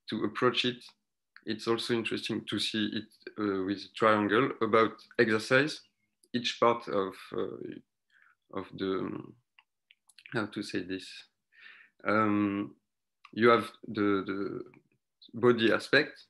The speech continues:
So body, you can exercise it,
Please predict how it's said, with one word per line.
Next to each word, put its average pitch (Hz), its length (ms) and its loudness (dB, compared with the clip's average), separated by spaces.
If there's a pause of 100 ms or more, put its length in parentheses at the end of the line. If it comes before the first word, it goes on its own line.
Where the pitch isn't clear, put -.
(120)
So - 520 -4
body, 110 520 2
you - 240 -8
can 101 200 0
exercise 113 540 2
it, 135 240 -4